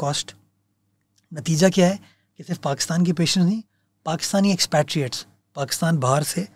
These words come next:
इधर आते हैं। गम्बट, लिवर, किडनी, कॉर्निया ट्रांसप्लांट। एक ज़माने में देहरादून जाते थे पाकिस्तानी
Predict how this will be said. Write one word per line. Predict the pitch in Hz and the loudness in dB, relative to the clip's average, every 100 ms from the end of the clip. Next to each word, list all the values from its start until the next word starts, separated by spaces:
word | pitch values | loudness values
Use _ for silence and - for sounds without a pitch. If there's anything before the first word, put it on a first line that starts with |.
| _ _ _ _ | _ _ _ _
इधर | - 139 139 | -10 -2 -2
आते | 123 143 | -2 -8
हैं। | - _ _ _ _ _ _ - | -18 _ _ _ _ _ _ -18
गम्बट, | 135 156 156 131 107 - _ _ _ _ _ _ _ _ - | 2 4 4 0 -4 -20 _ _ _ _ _ _ _ _ -6
लिवर, | 139 156 190 185 - | 0 4 4 2 -6
किडनी, | 170 143 175 | -6 -2 -2
कॉर्निया | 170 151 143 151 | -2 0 0 0
ट्रांसप्लांट। | 143 131 120 - 139 139 | -2 -6 -6 -6 -6 -4
एक | 147 | -4
ज़माने | 147 147 165 | 0 2 4
में | 180 160 | 4 4
देहरादून | 147 165 165 170 | 4 4 6 6
जाते | 151 135 | 4 -2
थे | 151 | -6
पाकिस्तानी | 151 131 - - 143 180 | -8 -8 -6 -6 -2 -2